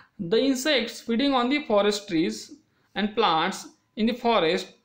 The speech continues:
are driven to neighboring areas where they may, uh, infest the cultivated crops and become the new pest. This is one of the reasons, uh, for outbreaks of the forest pest toward the,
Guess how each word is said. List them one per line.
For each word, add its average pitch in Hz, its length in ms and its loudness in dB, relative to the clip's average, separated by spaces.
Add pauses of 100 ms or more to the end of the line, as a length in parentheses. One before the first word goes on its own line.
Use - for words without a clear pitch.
(100)
are 190 180 -2
driven 247 380 0
to 190 260 0
neighboring 208 460 0
areas 185 540 0
where 175 380 0
they 175 160 0
may, 180 440 -4 (320)
uh, 165 200 -2
infest 196 460 -2
the 196 100 -4
cultivated 180 540 -2
crops 170 300 0
and 160 180 0
become 151 320 -2
the 269 340 -4
new 208 380 2
pest. 156 320 -2
This 185 220 -4
is 208 100 -10
one 180 160 -2
of 170 140 -2
the 196 80 2
reasons, 170 640 0 (640)
uh, 160 160 -4
for 190 200 2
outbreaks 160 540 -2
of 165 140 0
the 285 260 -2 (320)
forest 175 460 -2
pest - 420 -4
toward 165 240 2
the, 240 300 -4